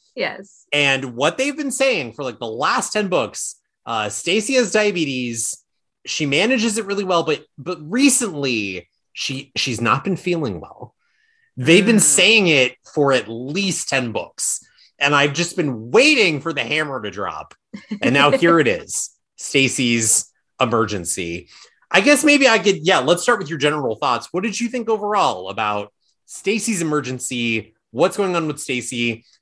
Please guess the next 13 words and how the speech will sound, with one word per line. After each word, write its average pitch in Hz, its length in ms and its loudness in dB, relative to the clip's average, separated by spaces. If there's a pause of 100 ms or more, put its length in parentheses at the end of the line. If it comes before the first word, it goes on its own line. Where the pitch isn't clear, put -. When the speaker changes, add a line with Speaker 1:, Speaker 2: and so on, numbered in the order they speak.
(120)
Speaker 2:
This 135 200 -2
sort 139 220 2
of, 123 160 4
like, 104 260 -2
diabetic, 127 760 2 (1160)
I 135 60 0
don't 156 140 2
even 139 120 0
know 127 80 0
what 117 80 -4
you 107 80 -10
call 87 240 -4
it, 87 80 -12